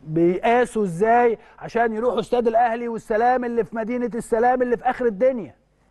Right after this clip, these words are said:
عشان يجي وراك ويشجعك. وهم داخلين والمضايقات اللي بتحصل والأمور اللي بتحصل،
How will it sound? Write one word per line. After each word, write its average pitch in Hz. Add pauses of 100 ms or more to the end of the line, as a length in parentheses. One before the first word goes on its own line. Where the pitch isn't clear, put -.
(600)
عشان 190
يجي 247
وراك 240
ويشجعك. 214 (1500)
وهم 254
داخلين 254
والمضايقات 226
اللي 254
بتحصل 269
والأمور 247
اللي 254
بتحصل، 277